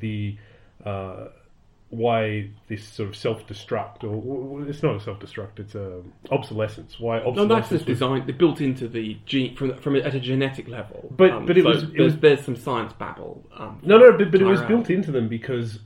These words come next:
Speaker 1: their emotions start to get out of control. Like they start,
Speaker 2: Mm.
Speaker 1: they reach a point where they become emotionally unsound.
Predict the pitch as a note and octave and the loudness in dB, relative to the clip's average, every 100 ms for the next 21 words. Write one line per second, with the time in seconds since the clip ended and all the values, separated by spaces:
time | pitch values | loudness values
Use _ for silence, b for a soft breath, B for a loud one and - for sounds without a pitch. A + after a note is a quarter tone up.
0 | - A2 C3+ A2+ A2+ C3 - A2 G#2 - | -12 -2 0 2 0 -4 -4 -8 -8 -6
1 | A2 G2 G2+ G#2+ G2+ G2 - G2+ - B2 | -6 -6 -8 -6 -6 -8 -12 -14 -8 -8
2 | F#2+ F#2 G#2 G#2 G#2+ A2+ - C#3 B2+ C#3+ | -8 -16 -12 -8 -2 -4 0 -2 2 0
3 | C3+ D#3 D3+ - - C3+ A2 A2 A2 G#2+ | 2 0 -2 -6 -2 -2 -2 -4 -4 -2
4 | G2+ G#2 B B A#2 A#2+ - A#2+ G#2+ G#2 | -6 -8 B B -4 -4 -4 -4 -4 -6
5 | G#2 A2+ A2 A2 - G#2+ G#2+ F#2+ G2 - | -6 -6 -4 -4 -4 -4 -4 -6 -10 -4
6 | A#2+ G#2 F2+ F#2+ | -4 -2 -6 -12